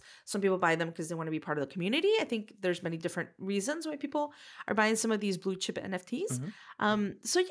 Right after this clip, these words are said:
Speaker 1: I think that, you know, there's culture. There, there are things happening. I mean, N F T N Y C,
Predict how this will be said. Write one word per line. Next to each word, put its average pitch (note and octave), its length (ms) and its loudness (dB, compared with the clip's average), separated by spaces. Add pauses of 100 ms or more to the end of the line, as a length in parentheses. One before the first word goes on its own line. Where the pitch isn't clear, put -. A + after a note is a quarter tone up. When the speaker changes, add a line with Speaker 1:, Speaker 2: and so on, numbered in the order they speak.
(120)
Speaker 1:
I - 100 4
think F#4+ 240 -2
that, - 260 -4
you - 220 -4
know, B3+ 360 2
there's C4 280 2
culture. D4 460 2
There, F3+ 200 0
there G#3+ 160 0
are G#3+ 60 2
things C#4+ 380 -4
happening. B3 400 0
I F#3+ 40 -4
mean, A3 260 0
N C4 120 2
F E4+ 120 0
T - 140 -8
N C4+ 80 0
Y A#3 120 2
C, B3 420 -2